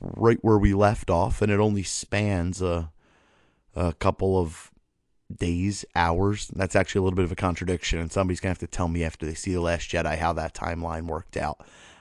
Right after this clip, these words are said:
Uh, in my head, I, I can work it out and see how we all end up at the same point, although our character stories don't all start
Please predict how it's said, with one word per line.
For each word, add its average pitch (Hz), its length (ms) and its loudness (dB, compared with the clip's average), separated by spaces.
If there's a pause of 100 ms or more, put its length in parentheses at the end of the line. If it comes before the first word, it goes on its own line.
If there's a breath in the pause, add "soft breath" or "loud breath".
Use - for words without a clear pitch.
Uh, 80 180 2
in 131 140 6
my 120 100 8
head, 90 200 2
I, 85 300 -2
I 107 60 4
can 98 200 0
work 90 240 0
it 82 80 -2
out 78 240 0 (460 soft breath)
and 92 220 0
see 95 280 0
how 90 160 0
we 95 160 2
all 95 280 4
end 90 140 2
up 90 100 -4
at - 60 2
the - 60 -2
same 87 300 -2
point, 85 440 2
although 82 720 -2
our 90 120 0
character 85 400 -2
stories 85 360 -4
don't 82 140 -4
all 76 120 -2
start - 380 -4